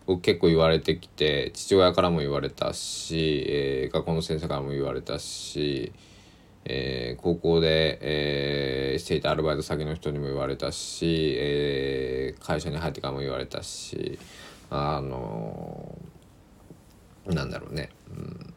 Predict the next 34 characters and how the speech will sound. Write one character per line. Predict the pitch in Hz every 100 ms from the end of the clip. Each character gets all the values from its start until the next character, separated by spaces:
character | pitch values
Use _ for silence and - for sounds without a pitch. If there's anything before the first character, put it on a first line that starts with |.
| -
な | 147 196
ん |
か、 | - 78 - -
あ | 80 82
の、 | 80 78 73 64 60 52 53 52 50 50 -
今 | 139 127
だ | 92
っ |
た | 85
ら |
本 | 90
当 | 92
に | 92
ね | 95
「い | 170 165
い |
ね」 | 120 117 113
で | 98
も | 85 76
い | 67 87 92
い | 90
し、 | - 82 73 - - - - - - - - - - - - - - - - -
な |
ん | 107
か |
昔 | 104 120 - 359
み |
た | 370
い | 135
に |
な | 131
ん | 120
か | 98 87
こ | 98 95 92 87